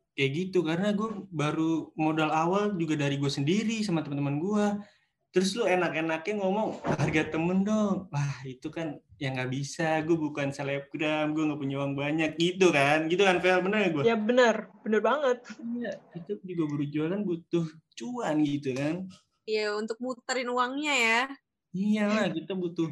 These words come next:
Speaker 1: pendapatan, boy. Nah, cuman dari kalian sendiri, kalau misalkan ada temen yang kayak tadi tuh, cara nolaknya gimana? Terus, atau apa kalian nggak merasa rugi kalau kalian ngasih harga temen? Gimana tuh? Kalau lu sendiri gimana, Ra?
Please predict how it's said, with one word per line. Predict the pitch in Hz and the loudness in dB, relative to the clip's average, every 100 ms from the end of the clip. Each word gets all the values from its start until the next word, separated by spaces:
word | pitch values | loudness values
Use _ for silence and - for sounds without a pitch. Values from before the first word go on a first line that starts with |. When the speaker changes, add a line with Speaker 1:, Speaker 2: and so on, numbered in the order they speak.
| - - _ _ | -6 -10 _ _
Speaker 1:
pendapatan, | - 185 180 180 180 247 - 165 | -10 -6 -4 -4 -4 -6 -4 -2
boy. | 139 139 170 165 - _ _ _ | -2 -2 -4 -8 -16 _ _ _
Nah, | 156 139 - - | 2 2 -2 0
cuman | 151 196 208 - - - | 4 4 2 -4 -14 0
dari | 147 156 156 | 4 6 4
kalian | 156 151 151 | 2 0 0
sendiri, | - 143 170 190 - - - | -2 -2 0 0 -4 -14 -4
kalau | 143 | 0
misalkan | 139 139 139 139 | 2 2 0 0
ada | 131 120 117 110 - _ | 0 -2 -2 -6 -12 _
temen | - 131 127 | -2 0 0
yang | 123 120 | 0 -2
kayak | 120 117 - | -2 -4 0
tadi | 139 165 | 4 4
tuh, | 156 151 151 - _ _ | 4 -2 -4 -18 _ _
cara | - 143 | 2 4
nolaknya | 147 151 151 151 | 6 4 2 2
gimana? | 190 165 170 196 185 170 - - _ _ - | 0 4 4 4 2 -2 -6 -14 _ _ 0
Terus, | 185 - - _ _ _ | 0 0 -10 _ _ _
atau | 147 147 151 | -2 4 4
apa | 151 147 | 6 2
kalian | 147 147 | 4 6
nggak | 143 139 | 6 4
merasa | 139 135 143 | 2 2 -2
rugi | 127 143 151 - | 0 0 -2 -2
kalau | 127 131 131 | -2 0 -2
kalian | 127 139 156 139 | -4 -2 -2 -2
ngasih | 131 135 | -4 -4
harga | 127 123 123 | -4 -6 -6
temen? | 120 131 110 - _ - - _ _ | -2 -2 -2 -10 _ -20 -20 _ _
Gimana | 117 117 117 | -10 -8 -8
tuh? | 117 110 107 _ _ _ | -8 -10 -12 _ _ _
Kalau | - 143 | 0 2
lu | 147 | 2
sendiri | 143 156 190 | 2 2 4
gimana, | 165 151 175 | 4 4 4
Ra? | 180 | 2